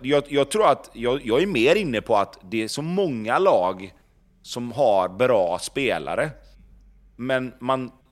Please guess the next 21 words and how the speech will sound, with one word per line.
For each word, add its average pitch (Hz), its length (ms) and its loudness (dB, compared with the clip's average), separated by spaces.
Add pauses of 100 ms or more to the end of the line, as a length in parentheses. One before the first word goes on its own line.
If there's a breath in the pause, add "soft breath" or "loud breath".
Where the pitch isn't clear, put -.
(140)
det 104 380 -6
blir 147 160 0
lätt 165 300 0
att 117 100 -6
man 120 200 -4
gnäller 117 420 -2
på 123 100 -6
topplagen, 104 640 -4
att 117 100 -4
topplagen 120 540 -4
är 160 80 -2
för - 120 -8
dåliga, 101 580 2 (460 loud breath)
istället 131 480 0
för 120 160 -4
att 117 100 -2
faktiskt 113 340 -4
säga 107 240 -2
att 87 100 -8
okej, 104 240 -6
fast - 280 -6